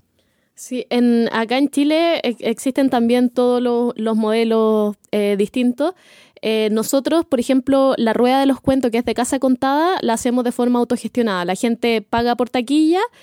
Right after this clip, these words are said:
y, y están acostumbrados a pagar y le podemos pagar al narrador y nos da también para la renta de la sala. No es un dinero como mayor, pero, pero sirve para, para mantener la rueda.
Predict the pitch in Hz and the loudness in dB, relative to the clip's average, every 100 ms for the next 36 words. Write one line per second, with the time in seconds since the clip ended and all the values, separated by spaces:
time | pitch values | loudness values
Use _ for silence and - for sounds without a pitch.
0 | - - - 240 233 233 226 226 226 220 | -20 -20 -4 -2 0 0 -2 -2 -2 -2
1 | 220 202 196 - - 220 208 214 - 247 | -4 -6 -10 -8 -4 -4 -2 -6 -2 0
2 | 247 262 254 247 247 254 254 240 254 262 | 0 0 0 0 0 0 -2 -2 0 0
3 | 233 226 233 - 226 220 226 226 214 226 | 0 0 -2 -2 -2 0 0 -2 -2 -4
4 | 220 220 220 226 254 - 220 208 208 208 | -2 -2 0 0 -2 -4 -4 -4 -4 -4
5 | 214 214 214 208 202 202 208 208 214 208 | -2 -2 -4 -4 -4 -4 -4 -2 -2 -2
6 | 196 196 - 143 - _ _ - 214 220 | -2 -4 -4 -4 -6 _ _ -10 -2 0
7 | 233 233 240 233 233 233 226 226 226 220 | 2 0 0 0 0 -2 -2 -2 -2 0
8 | 220 226 233 269 - 277 254 240 233 226 | 0 0 2 0 0 2 4 4 4 2
9 | 220 233 220 - 233 220 226 220 220 214 | 0 -2 -2 -2 -2 0 -2 -2 -2 -4
10 | 208 - 214 214 214 214 220 202 185 - | -4 -6 -4 -4 -4 -4 -4 -6 -8 -10